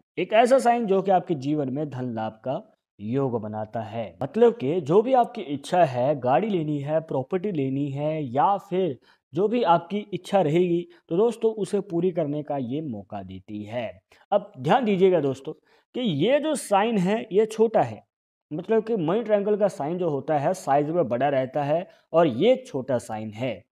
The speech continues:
अब छोटा और बड़ा साइज दोस्तों दो तरीके से बनता है। अब ये जो छोटा मनी ट्रायंगल का साइन है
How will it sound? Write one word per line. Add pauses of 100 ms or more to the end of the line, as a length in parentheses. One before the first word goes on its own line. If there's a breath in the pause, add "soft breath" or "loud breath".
(280 soft breath)
अब (280)
छोटा
और
बड़ा
साइज
दोस्तों
दो
तरीके
से
बनता
है। (380)
अब
ये
जो
छोटा
मनी
ट्रायंगल
का
साइन
है